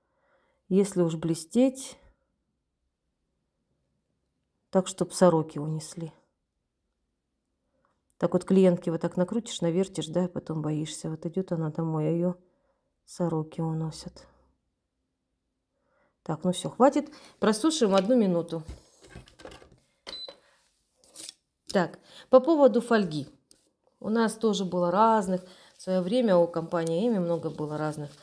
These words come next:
вариантов золота. И восточное, и белое, и цвет шампань. Но самое-самое живучее — это благородное золото, желтое золото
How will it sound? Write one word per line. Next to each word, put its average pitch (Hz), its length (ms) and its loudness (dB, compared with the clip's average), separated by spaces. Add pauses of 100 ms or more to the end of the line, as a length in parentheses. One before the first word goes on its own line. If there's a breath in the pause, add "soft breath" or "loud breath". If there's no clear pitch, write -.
(340 soft breath)
вариантов 165 460 0
золота. 202 500 2
И 156 80 0
восточное, 156 760 -4
и - 20 -16
белое, 185 500 0
и 160 40 -4
цвет 160 240 -8
шампань. 240 600 -2 (460 loud breath)
Но 240 100 0
самое-самое 294 880 2
живучее — 208 500 -6
это 160 60 -6
благородное 180 720 -2
золото, 196 480 -4
желтое 208 540 -4
золото 185 460 0